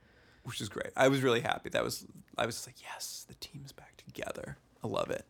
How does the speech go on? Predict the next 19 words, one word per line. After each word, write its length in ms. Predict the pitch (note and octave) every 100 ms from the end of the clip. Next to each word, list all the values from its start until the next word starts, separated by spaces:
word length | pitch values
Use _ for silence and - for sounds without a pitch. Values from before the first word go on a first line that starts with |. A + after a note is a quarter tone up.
| -
Um, 360 | A2+ A2 G#2+ A2
and 180 | A#2+ B2
then 400 | B2+ B2+ B2+ A#2+ B2 -
blah, 320 | - - D3+ D3+
blah, 200 | C#3+ C3+
blah, 180 | A#2+ A2+
blah, 140 | A2
blah. 220 | A2+ A2
They 140 | A2+ A#2
end 240 | C3 C#3+
up 220 | C#3+ C3+
in 120 | B2+
a 60 | A#2
fight 380 | - C#3+ C#3 C3+
on 180 | B2 B2
the 100 | A#2
roof 320 | A#2 A2+ -
with 140 | A2+
Janice. 600 | - A2+ A2 A2+ A2+ -